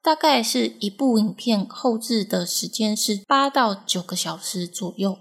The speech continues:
到现在我已经把后置的时间压缩成大概是两到三个小时。虽然说后置的技巧已经比过去还要熟练很多，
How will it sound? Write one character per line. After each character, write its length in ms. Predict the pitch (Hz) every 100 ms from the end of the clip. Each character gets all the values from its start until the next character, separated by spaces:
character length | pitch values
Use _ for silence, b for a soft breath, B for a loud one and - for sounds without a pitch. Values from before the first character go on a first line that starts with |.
| -
到 120 | 339
现 240 | 330 330 294
在 380 | 285 254 208 -
我 100 | 285
已 60 | 254
经 200 | 262 254
把 240 | 247 180
后 300 | - - 247
置 160 | 226 247
的 160 | 208
时 180 | 196 202
间 340 | 196 214 214
压 200 | 226 220
缩 220 | 226 226 226
成 340 | 226 190 180 -
大 140 | 220
概 240 | 208 214 196
是 340 | 214 208 180
两 160 | - 180 _
到 180 | 208 202
三 240 | 202 208
个 80 | 202
小 220 | 196 180
时。 380 | 302 - - - -
虽 120 | -
然 200 | 349 311
说 180 | 302 294
后 340 | 294 - 311
置 200 | 254 277
的 100 | 247
技 180 | 226 240
巧 280 | 226 202 185
已 80 | -
经 220 | 220 226
比 120 | 226
过 320 | 196 - 254 214
去 460 | - 240 190 - _
还 160 | -
要 120 | 202 233
熟 320 | - 202 202
练 300 | 233 247 196
很 220 | - 165
多， 420 | - 196 196 208